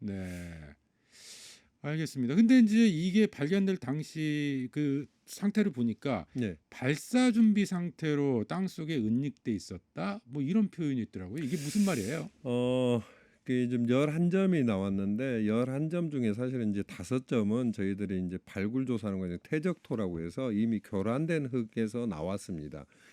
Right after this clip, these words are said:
Speaker 2: 그리고 여섯 점이 이제 마치 이제 무슨 삼각형 모양으로 제대로 그대로 놓인 상-, 상태가 됐는데,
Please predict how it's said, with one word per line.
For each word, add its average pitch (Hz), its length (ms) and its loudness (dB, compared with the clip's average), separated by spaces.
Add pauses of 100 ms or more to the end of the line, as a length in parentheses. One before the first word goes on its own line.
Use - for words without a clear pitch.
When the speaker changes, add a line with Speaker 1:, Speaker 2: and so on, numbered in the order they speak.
(160)
Speaker 2:
그리고 113 200 0
여섯 127 220 -2
점이 98 400 -2
이제 87 120 -6
마치 92 320 -8
이제 85 260 -6
무슨 90 280 -10
삼각형 123 540 -8
모양으로 90 440 -4 (540)
제대로 104 320 -6
그대로 120 400 -4
놓인 107 380 0
상-, 104 240 -10 (360)
상태가 110 480 -8
됐는데, 85 600 -8